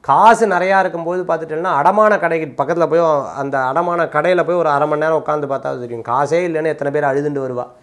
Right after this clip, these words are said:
வேலை நன்னா இருக்கும்போது இன்டர்வியூ எடுக்கிற பக்கத்துல உட்காந்தா போதும், "சார் கஷ்டப்பட்டுன்னு இருக்கேன் சார், ஒரு வேலை இருந்தா கொடுங்க சார்னு" சொல்லுவா. ஆக, இல்லாத போது தான் அருமை தெரியும்னு சொல்லுவா. நமக்கு இறைவன் எல்லாத்தையும் கொடுப்பார், இல்லாதவாளுக்கு அள்ளி கொடுப்பார்.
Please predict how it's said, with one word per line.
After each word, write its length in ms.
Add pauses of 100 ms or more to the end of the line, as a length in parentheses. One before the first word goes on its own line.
(520)
வேலை 500
நன்னா 300
இருக்கும்போது 440
இன்டர்வியூ 420
எடுக்கிற 220
பக்கத்துல 480
உட்காந்தா 280
போதும், 240
"சார் 220
கஷ்டப்பட்டுன்னு 580
இருக்கேன் 260
சார், 140
ஒரு 240
வேலை 220
இருந்தா 220
கொடுங்க 300
சார்னு" 260
சொல்லுவா. 300 (760)
ஆக, 400
இல்லாத 580
போது 220
தான் 120
அருமை 240
தெரியும்னு 380
சொல்லுவா. 360 (180)
நமக்கு 300
இறைவன் 320
எல்லாத்தையும் 840
கொடுப்பார், 400
இல்லாதவாளுக்கு 920
அள்ளி 320
கொடுப்பார். 440